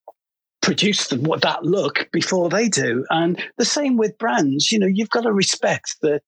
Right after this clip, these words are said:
that they've spent a huge amount of money and, uh, time and, and, and creativity to get to that point. So,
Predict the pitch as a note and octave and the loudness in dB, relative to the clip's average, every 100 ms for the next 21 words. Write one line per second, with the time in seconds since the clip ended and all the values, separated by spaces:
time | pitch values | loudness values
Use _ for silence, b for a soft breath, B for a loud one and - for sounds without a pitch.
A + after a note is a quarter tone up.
0 | - D3+ E3 _ _ B _ F#3 F#3+ - | -2 0 0 _ _ B _ 0 0 0
1 | - E3+ D3 - - - G#3+ G3+ E3+ E3 | 0 0 2 2 2 2 2 2 2 2
2 | D#3+ D#3+ D#3 C3+ E3 E3 E3+ E3 _ _ | 2 2 0 0 2 2 0 -2 _ _
3 | _ _ - C3+ B2+ B2 B2+ B2 A#2+ B2 | _ _ -2 2 2 2 2 2 2 2
4 | - - C3+ B2+ B2+ C3+ C#3 - _ _ | 0 2 2 2 2 0 -2 -6 _ _
5 | - - E3 E3 D#3+ D#3 D3 C#3+ C3+ B2+ | -4 0 0 2 2 2 0 0 -2 0
6 | - - - C3+ B2+ - - - C3+ B2+ | -2 -4 -4 0 0 -2 -4 0 2 2
7 | C3 B2+ - - B B B B _ _ | 0 2 0 -2 B B B B _ _
8 | _ - - D#3 D#3 D3+ D3+ - F3+ E3+ | _ -6 -2 0 2 2 0 0 0 2
9 | F3+ - A#2 C#3+ D#3+ _ - F3 F#3+ - | 2 2 2 2 -2 _ 0 2 2 0
10 | - D#3 D3+ - G3+ E3 C3 - - E3+ | 0 0 -2 0 0 2 0 -2 0 2
11 | E3 E3 | 2 0